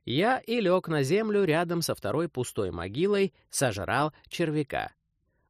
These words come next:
Увы, полезных эффектов не получил, так что ещё двадцать минут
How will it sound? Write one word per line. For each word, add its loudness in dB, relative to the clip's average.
Увы, 0
полезных 0
эффектов -4
не -4
получил, -2
так -4
что -4
ещё 0
двадцать -4
минут -2